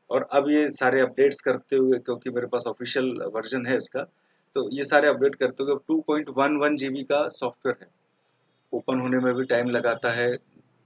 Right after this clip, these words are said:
अ, तीन चार अलग-अलग विंडो ओपन होती हैं। तो इन, इसलिए मैं इस ओपन ऑपरेटिंग सिस्टम को, इस ओपन, अ, डेटा एनालिसिस सॉफ्टवेयर को यूज़ करना पसंद करता हूँ। अब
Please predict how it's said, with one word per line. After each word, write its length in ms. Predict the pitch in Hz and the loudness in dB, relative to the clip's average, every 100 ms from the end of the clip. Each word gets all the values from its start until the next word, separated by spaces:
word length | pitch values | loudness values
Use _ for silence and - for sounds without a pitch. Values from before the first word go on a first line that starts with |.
| _ - | _ -20
अ, 180 | - - _ _ _ _ | -20 -20 _ _ _ _
तीन 140 | 139 143 | -8 0
चार 180 | 143 | 4
अलग-अलग 380 | 123 123 123 131 | 4 4 4 2
विंडो 320 | 123 120 123 135 | 0 -2 2 2
ओपन 260 | 131 127 | 2 -4
होती 260 | 120 107 123 | -4 -12 -8
हैं। 140 | 120 - _ - - | -8 -10 _ -20 -6
तो 60 | - - | -6 -2
इन, 140 | 165 185 - - | -4 -4 -6 -2
इसलिए 560 | 160 - 175 208 233 - - | -2 -2 0 0 0 -6 -4
मैं 180 | 139 151 | 0 0
इस 160 | 156 - _ _ _ - | 0 -8 _ _ _ -2
ओपन 320 | 139 - 175 | -2 2 2
ऑपरेटिंग 420 | 143 139 135 143 | 2 2 -2 -2
सिस्टम 300 | 135 120 - | -8 -10 -8
को, 220 | 107 - | -8 -4
इस 60 | 143 | 0
ओपन, 360 | 135 - 151 143 | 0 2 2 2
अ, 400 | 117 113 107 104 101 98 98 | 2 0 -2 -4 -8 -16 -10
डेटा 300 | 98 120 123 | -4 -4 0
एनालिसिस 440 | 131 123 123 127 - | 0 0 -2 -8 -6
सॉफ्टवेयर 360 | 104 - 113 107 | -6 -4 -8 -6
को 160 | 147 151 _ | -10 -10 _
यूज़ 140 | 120 - | -14 -12
करना 200 | - 143 | -12 -10
पसंद 380 | - - 101 92 | -6 -8 -8 _
करता 240 | - _ | -20 _
हूँ। 0 | _ _ _ _ _ _ _ _ _ | _ _ _ _ _ _ _ _ _
अब 140 | 139 | -8